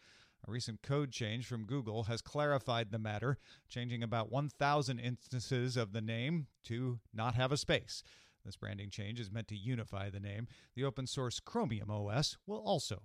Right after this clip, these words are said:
eliminate the space. Android Auto has added a check to see if your U S B cable and port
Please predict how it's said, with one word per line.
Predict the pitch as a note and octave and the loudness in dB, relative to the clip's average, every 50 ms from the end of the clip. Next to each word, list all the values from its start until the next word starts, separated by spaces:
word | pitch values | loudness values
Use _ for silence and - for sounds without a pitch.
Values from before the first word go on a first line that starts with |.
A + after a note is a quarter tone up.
| _ _ _ - | _ _ _ -6
eliminate | B2 B2+ B2+ B2 A2+ G#2+ G#2 G2 - | -4 -2 0 0 0 0 -2 -4 -6
the | - G2+ | -6 -8
space. | - - G2 F2+ - - - - - _ _ _ _ _ _ _ _ _ _ _ _ _ _ _ _ _ _ _ _ _ _ _ - - - _ - G3 | -6 -6 -8 -10 -8 -12 -14 -14 -14 _ _ _ _ _ _ _ _ _ _ _ _ _ _ _ _ _ _ _ _ _ _ _ -20 -20 -20 _ -4 -2
Android | A#3 B3 A3+ A3 F#3 D3 C#3 | 0 2 4 4 4 4 6
Auto | D3+ G3+ A3+ G3 C#3+ C3+ C3 | 6 6 8 8 6 6 6
has | C3 C#3+ C#3+ C#3+ C3+ | 6 4 4 4 2
added | D#3+ D#3+ D3 E3 E3+ F3 C3 C3+ | 2 0 0 2 2 2 0 0
a | A#2 | -4
check | - - E3 E3+ F3 - - | -2 2 2 2 2 0 -4
to | D3 | -4
see | - - - G3+ | -4 -2 0 0
if | G3+ D#3+ C#3 | -2 0 0
your | C3+ C3 | -2 -2
U | B2+ B2+ E3+ G3 G3+ | 0 2 4 4 4
S | G3+ - - | 4 2 0
B | - F#3 E3+ | -2 -4 -4
cable | - D#3+ F3+ F#3 F3 G3 F#3 F3+ | -2 0 0 0 0 0 0 0
and | D#3 - | -2 -2
port | - - - C#4+ A#3 - - - | -4 -2 0 0 0 -2 -4 -10